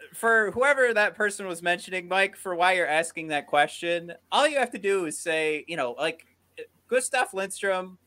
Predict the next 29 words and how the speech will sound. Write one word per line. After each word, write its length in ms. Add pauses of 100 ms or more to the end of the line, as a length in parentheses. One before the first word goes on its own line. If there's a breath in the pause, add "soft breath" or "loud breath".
me 200
questioning, 640
"Where's 400
Troy 220
Stecher?" 540 (300)
That 260
is 180
just 320
gone. 320
That 160
is 260
off 320
my 120
radar 500
because 340
we're 100
seeing 320
a 40
guy 320
who's 240
taking 400
the 160
ice 240
time 300
he's 180
getting 560 (400)
and 200
using 400
it. 240